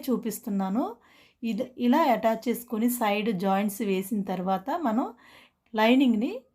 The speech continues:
అటాచ్ చేసి దీన్ని రివర్స్లో వేసుకొని పైన మళ్ళీ స్టిచ్ వేసుకోవాలి. నేను చూపిస్తున్నా చూడండి, ఆ విధంగా స్టిచ్ వేసుకోవాలి.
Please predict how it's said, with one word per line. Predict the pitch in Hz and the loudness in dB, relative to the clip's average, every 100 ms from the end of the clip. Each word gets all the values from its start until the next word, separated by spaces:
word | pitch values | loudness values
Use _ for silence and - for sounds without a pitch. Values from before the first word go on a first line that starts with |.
| _ _ | _ _
అటాచ్ | 220 233 254 254 | -2 2 2 2
చేసి | 214 196 - 453 571 _ 247 | -2 -2 -4 -8 -8 _ -2
దీన్ని | 254 311 262 | 0 2 2
రివర్స్లో | 214 226 240 - 240 | 2 0 0 0 0
వేసుకొని | 196 180 - 202 247 - | 0 -4 -6 -2 -2 -2
పైన | 269 226 220 214 | 0 0 0 0
మళ్ళీ | 202 220 339 | 0 0 -2
స్టిచ్ | - 254 247 247 | -2 -4 -2 -2
వేసుకోవాలి. | 202 - 214 196 190 185 - _ _ _ _ _ _ _ _ - | -2 -4 -4 -2 -2 -6 -10 _ _ _ _ _ _ _ _ 0
నేను | 277 254 240 | 4 4 4
చూపిస్తున్నా | 247 247 240 - 220 214 | 0 0 -2 -2 -2 -2
చూడండి, | 240 214 220 240 381 | -2 -4 -2 -2 0
ఆ | 254 | 0
విధంగా | 202 202 202 262 302 | 0 -2 -2 -2 -4
స్టిచ్ | - 240 - 208 | -6 -8 -4 -4
వేసుకోవాలి. | 190 - 196 190 185 180 | -4 -4 -6 -4 -4 -6